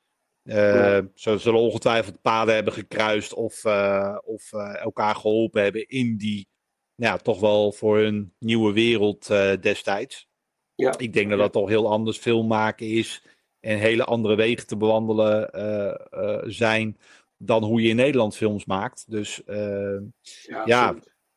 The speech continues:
Speaker 1: eh,
Speaker 2: In Nederland
Speaker 1: ik
Speaker 2: kreeg ze bijna geen voeten aan de grond. Ook. Ze
Speaker 1: Nou ja,
Speaker 2: moeten
Speaker 1: het,
Speaker 2: praten als
Speaker 1: het
Speaker 2: brugman om überhaupt die films te kunnen maken. Een Turks Fruit, Soldaat van Oranje.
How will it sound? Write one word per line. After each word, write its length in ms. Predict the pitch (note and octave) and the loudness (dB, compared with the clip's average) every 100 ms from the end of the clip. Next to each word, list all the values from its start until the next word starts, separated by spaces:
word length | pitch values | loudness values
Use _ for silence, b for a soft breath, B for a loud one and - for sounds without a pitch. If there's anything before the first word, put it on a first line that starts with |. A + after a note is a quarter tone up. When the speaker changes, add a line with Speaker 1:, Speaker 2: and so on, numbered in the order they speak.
| _ _ _ | _ _ _
Speaker 1:
eh, 260 | - A2 A2 | -4 -2 -2
Speaker 2:
In 220 | - C#3 | -2 4
Nederland 300 | D#3+ G#3 D#3 | 6 8 6
Speaker 1:
ik 60 | - | 4
Speaker 2:
kreeg 160 | B2+ - | 2 2
ze 100 | B2+ | 4
bijna 240 | C#3 C#3 | 4 4
geen 120 | C#3+ | 2
voeten 240 | D3 D3+ E3 | -2 -2 0
aan 80 | |
de 140 | C3+ - | -2 -4
grond. 420 | - A#3 - - _ _ _ - | -8 -8 -8 -14 _ _ _ 2
Ook. 340 | C#3+ C3+ B B B - _ _ _ _ | 4 4 B B B -20 _ _ _ _
Ze 120 | - D#3+ | 2 6
Speaker 1:
Nou 120 | F#3+ | 6
ja, 40 | |
Speaker 2:
moeten 160 | G3 F3 F3 | 6 4 6
Speaker 1:
het, 100 | F#3+ | 6
Speaker 2:
praten 200 | G3+ D3+ | 6 4
als 80 | |
Speaker 1:
het 100 | F3 | 2
Speaker 2:
brugman 340 | D#3 A3 - C3 | 2 0 2 0
om 140 | B2 C#3 C3+ | 0 -2 -2
überhaupt 380 | C3 C3+ C#3 - | 0 2 2 2
die 100 | B2 | -2
films 200 | D#3 C#3+ | -2 -2
te 80 | |
kunnen 240 | - C#3 C#3 | -2 0 4
maken. 340 | F3+ D3+ B2 | 4 4 2
Een 100 | A#2 | -2
Turks 280 | - B2+ - | 2 2 2
Fruit, 380 | - C#3 C3+ C3 | 2 6 6 4
Soldaat 460 | - B2 B2+ B2+ | -2 0 2 2
van 100 | - | 0
Oranje. 500 | B2+ B2+ C#3 C3+ C#3+ | 0 0 0 0 -4